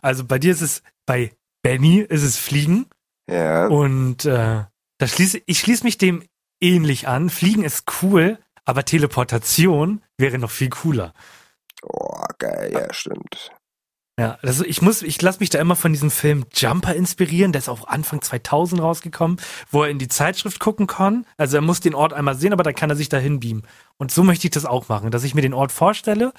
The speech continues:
Speaker 1: Also ich muss ihn sehen und dann kann ich da aber hin.
Speaker 2: Stimmt, ey, da, da hab ich mich voll geärgert, dass die Idee von dem Film so geil war und die Umsetzung so semi-geil.
Speaker 1: Ja, die, der Film ist nur so semi.
Speaker 2: Ja.
Speaker 1: <laughs> So, deine Minute ist um.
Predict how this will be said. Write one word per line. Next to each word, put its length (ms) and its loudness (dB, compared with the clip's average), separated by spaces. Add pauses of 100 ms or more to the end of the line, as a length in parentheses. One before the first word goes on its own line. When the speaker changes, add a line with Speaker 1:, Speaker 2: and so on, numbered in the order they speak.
(180)
Speaker 1:
Also 140 2
ich 100 -2
muss 200 4
ihn 80 4
sehen 300 2
und 120 0
dann 140 2
kann 140 0
ich 80 -4
da 80 2
aber 100 0
hin. 200 -4 (800)
Speaker 2:
Stimmt, 600 0
ey, 260 0
da, 160 0
da 160 2
hab 140 -2
ich 100 -8
mich 160 -2
voll 260 2
geärgert, 520 0
dass 160 -4
die 160 -2
Idee 260 2
von 180 -2
dem 120 0
Film 260 2
so 140 -4
geil 260 0
war 120 0
und 100 -6
die 80 -2
Umsetzung 720 -4
so 600 -2
semi-geil. 1200 -4 (160)
Speaker 1:
Ja, 240 -2
die, 140 -4
der 180 -4
Film 240 -2
ist 140 -8
nur 100 -6
so 120 -10
semi. 340 -12 (580)
Speaker 2:
Ja. 200 2
Speaker 1:
<laughs> 60 -8 (1400)
So, 240 0
deine 160 0
Minute 280 2
ist 100 -2
um. 220 0